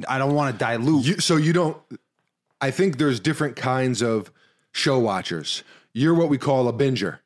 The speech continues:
Speaker 1: Well, right now I'm binging. I'm, I'm mostly not a binger, and I mostly keep up with the shows.
Speaker 2: Okay.
Speaker 1: Like, as Ray Donovan is there, I'm watching it. As Homeland is coming out, I'm watching it.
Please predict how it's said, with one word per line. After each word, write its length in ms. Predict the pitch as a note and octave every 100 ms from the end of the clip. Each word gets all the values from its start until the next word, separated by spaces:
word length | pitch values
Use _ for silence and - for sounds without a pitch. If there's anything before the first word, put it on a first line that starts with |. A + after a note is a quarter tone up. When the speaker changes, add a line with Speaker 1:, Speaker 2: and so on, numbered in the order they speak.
| _ E3+
Speaker 1:
Well, 240 | D3+ C#3+ C#3+
right 280 | C#3 F#3
now 240 | F3 E3 D3
I'm 120 | B2+
binging. 340 | D3 C3+ G#2+
I'm, 300 | A2+ C3+ C#3+ E3
I'm 180 | C3+ C3
mostly 400 | C3 G3 G3 C#3
not 260 | B2 C#3 B2+
a 40 |
binger, 400 | G#2+ F#2+ F2 F#2+ _ -
and 100 | B2+
I 80 | B2+
mostly 400 | D#3+ E3+ - A2+
keep 380 | - F#3 E3
up 200 | D#3 D3 B2
with 100 | -
the 80 |
shows. 680 | G#2 C3+ B2 D#2+ - - - _ _ _ _ _ _ _ -
Speaker 2:
Okay. 300 | C3 B2+ B2+ B2
Speaker 1:
Like, 180 | B2+
as 240 | C#3+ D3 C3
Ray 160 | D3+
Donovan 560 | C#3+ D3+ D3 B2+ A#2 G2+ _ _ _ -
is 320 | B2+ G#2 G#2+
there, 240 | B2 G2+
I'm 160 | G#2 A2+
watching 400 | B2 G#2+ - G2
it. 120 | F#2
As 200 | A2 B2
Homeland 520 | - F3 D#3+ C3 B2 A2
is 120 | -
coming 260 | B2 A#2+
out, 140 | A2+ G2+
I'm 140 | A2
watching 420 | B2 A#2+ A2+ -
it. 140 | F2+